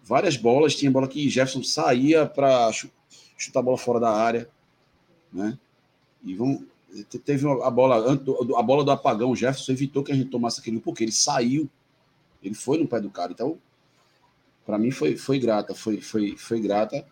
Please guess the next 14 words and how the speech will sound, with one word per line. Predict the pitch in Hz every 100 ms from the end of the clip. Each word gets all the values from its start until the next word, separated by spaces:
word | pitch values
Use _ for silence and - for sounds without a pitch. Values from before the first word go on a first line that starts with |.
| _ - - -
a |
mudança | 95 98 87 98 - 101
e |
foi | 110 117
bem. | 80 90 117 160 - _ _ _ - -
Eu | 90 90
acho | 101 -
que | 98 92 - 113
era | 123 113
hora | 113
de | 113
mudar | 113 101 113
mesmo, | 101 87 110 120 -
tirar, | 117 107 110 101 -